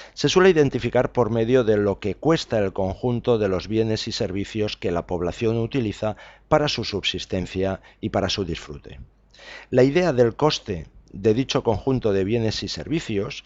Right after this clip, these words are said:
que muchas veces también recibe el nombre de la cesta de la compra, implica la existencia del dinero como un medio de cambio, lo cual excluye la posibilidad de la existencia de un proceso de inflación en una economía de trueque.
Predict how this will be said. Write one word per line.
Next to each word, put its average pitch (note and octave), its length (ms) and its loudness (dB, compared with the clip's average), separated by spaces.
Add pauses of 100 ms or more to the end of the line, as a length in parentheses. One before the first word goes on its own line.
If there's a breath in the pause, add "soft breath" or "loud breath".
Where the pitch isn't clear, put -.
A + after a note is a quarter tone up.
(300 soft breath)
que F2 120 -6
muchas F#2 320 -4
veces G#2+ 300 -2
también F#2 280 -4
recibe G2+ 320 -4
el F2+ 120 -2
nombre G#2+ 260 -2
de F2+ 80 0
la D#2+ 100 -4
cesta F#2+ 320 -6
de D#2+ 80 -4
la D#2 120 -8
compra, B2+ 420 -2 (560 loud breath)
implica E3+ 420 2
la D3+ 80 4
existencia C3+ 680 0
del A2+ 200 4
dinero B2 540 2 (120)
como A2 220 2
un C3+ 160 4
medio C3+ 360 2
de F2 120 -2
cambio, D#2 420 -8 (260 loud breath)
lo G#2+ 180 2
cual C3+ 220 4
excluye C3+ 440 2
la B2+ 140 2
posibilidad G2 520 -2
de G#2+ 120 0
la G2 80 0
existencia F#2 560 -4
de G#2 60 2
un G2 100 -2
proceso F#2+ 420 -4
de G2 60 0
inflación A2 600 -2 (280 loud breath)
en B2+ 160 2
una C#3 160 4
economía G2 440 0
de F#2+ 140 2
trueque. G2 480 -4